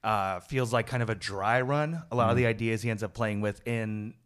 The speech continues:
Speaker 1: uh,
Speaker 2: Mulholland?
Speaker 1: Mulholland,
Speaker 2: Yeah.
Speaker 1: I think he was doing in, uh, Lost Highway.
Speaker 2: Okay.
Speaker 1: And perfected it
Speaker 2: Okay.
Speaker 1: in Mulholland.
Speaker 2: Just to circle back real quick to the Star Wars thing, if you had asked me in twenty fifteen,
Speaker 1: Yeah.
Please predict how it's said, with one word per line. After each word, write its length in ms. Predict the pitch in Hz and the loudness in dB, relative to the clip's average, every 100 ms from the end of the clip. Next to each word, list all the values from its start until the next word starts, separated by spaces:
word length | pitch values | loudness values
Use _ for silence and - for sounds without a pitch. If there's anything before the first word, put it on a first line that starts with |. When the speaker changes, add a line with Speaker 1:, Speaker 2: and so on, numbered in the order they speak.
| - | -8
Speaker 1:
uh, 400 | 101 101 98 98 | -6 -4 -4 -2
Speaker 2:
Mulholland? 380 | 98 101 110 135 | 0 2 0 0
Speaker 1:
Mulholland, 640 | 139 123 135 120 101 98 120 | 2 4 4 2 0 -4 -4
Speaker 2:
Yeah. 120 | 95 | -4
Speaker 1:
I 40 | |
think 160 | 104 101 | -4 -6
he 60 | 107 | -8
was 120 | 101 | -4
doing 300 | 113 101 92 | -2 0 0
in, 420 | 87 85 85 78 _ - | -2 -4 -6 -8 _ -10
uh, 180 | 98 90 | -6 -4
Lost 240 | 87 82 - | -4 -6 -6
Highway. 340 | 85 71 71 | -6 -8 -10
Speaker 2:
Okay. 200 | 139 - 127 | -12 -8 -6
Speaker 1:
And 120 | 113 | -4
perfected 400 | 113 - 120 104 | 0 0 -2 -6
it 120 | 87 - | -10 -6
Speaker 2:
Okay. 220 | 160 147 | -4 -4
Speaker 1:
in 160 | 110 101 | -6 -8
Mulholland. 520 | 92 87 82 58 - - - | -6 -8 -10 -12 -16 -20 -8
Speaker 2:
Just 180 | - - | -4 -2
to 60 | |
circle 280 | 160 160 139 | 0 0 0
back 220 | 120 120 120 | 2 0 0
real 80 | |
quick 180 | 110 110 | -4 -4
to 100 | - | -4
the 100 | 92 | -6
Star 280 | - 95 104 | -4 0 0
Wars 240 | 95 85 | 0 -4
thing, 280 | - 80 80 - _ - _ - | -6 -6 -8 -12 _ -20 _ -2
if 200 | 107 104 | -2 4
you 100 | 143 | 4
had 100 | 175 | 6
asked 220 | 139 - | 4 2
me 80 | 123 | 0
in 40 | |
twenty 220 | 110 120 117 | 0 0 0
fifteen, 520 | 104 - 98 82 82 | -4 -4 -4 -4 -6
Speaker 1:
Yeah. 120 | 90 | -10